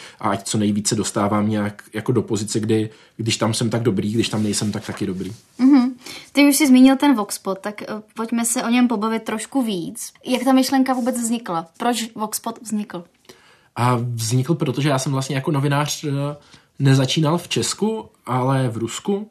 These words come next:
Speaker 1: Dělal jsem v Moscow Times, pak jsem dělal na Ukrajině, Sivodně a zrovna když jako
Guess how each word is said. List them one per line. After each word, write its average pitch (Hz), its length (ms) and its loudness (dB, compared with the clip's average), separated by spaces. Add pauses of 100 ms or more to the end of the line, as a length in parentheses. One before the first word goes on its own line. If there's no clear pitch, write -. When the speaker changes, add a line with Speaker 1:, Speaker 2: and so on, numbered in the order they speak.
Speaker 1:
Dělal 135 300 -6
jsem 135 160 -2
v 127 60 -2
Moscow 120 360 -4
Times, 156 440 -4
pak - 200 -12
jsem 123 140 -6
dělal 127 200 -4
na 131 80 -2
Ukrajině, 147 520 -4
Sivodně 131 460 -4
a 139 60 0
zrovna 117 280 -4
když 117 160 -6
jako 120 280 -6